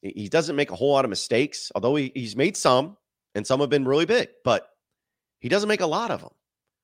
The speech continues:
He obviously has the respect of his team. He obviously has great playmaking ability. He obviously is doing really well in, in the Kendall Briles offense whenever he's in there.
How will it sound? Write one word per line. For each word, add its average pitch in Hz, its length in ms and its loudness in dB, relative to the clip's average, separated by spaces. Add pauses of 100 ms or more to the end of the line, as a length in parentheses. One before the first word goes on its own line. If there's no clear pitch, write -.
(640)
He 160 460 -2 (440)
obviously 175 460 2
has 143 160 0
the 120 80 -12
respect 107 400 -4
of 87 80 -8
his 80 140 -14
team. 80 380 -12 (640)
He 135 320 -6 (140)
obviously 160 720 6
has 110 380 -4
great 123 380 -4
playmaking 101 540 -4
ability. 73 520 -8 (760)
He 117 100 0
obviously 147 680 2
is 104 420 -4
doing 117 280 -4
really 101 200 -2
well 92 380 -2
in, 101 100 -6
in 95 120 -6
the 95 100 -8
Kendall 98 280 -6
Briles 90 300 -2
offense 87 380 -8
whenever 90 280 -6
he's 85 260 -10
in 76 140 -10
there. 107 280 -8